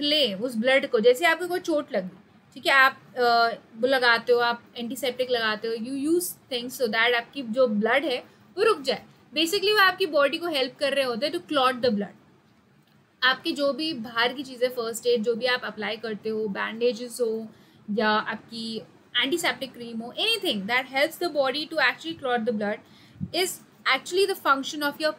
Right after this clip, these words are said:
platelets। प्लेटलेट्स actually वो रोक रहे हैं ब्लड को, but कैसे? Let's see।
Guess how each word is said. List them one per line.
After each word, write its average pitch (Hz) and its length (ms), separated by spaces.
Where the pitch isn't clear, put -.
platelets। 254 640
प्लेटलेट्स 370 420
actually 311 360
वो 311 120
रोक 247 280
रहे 226 120
हैं 214 100
ब्लड 196 260
को, 254 100
but 269 240
कैसे? 254 420
Let's 214 320
see। - 80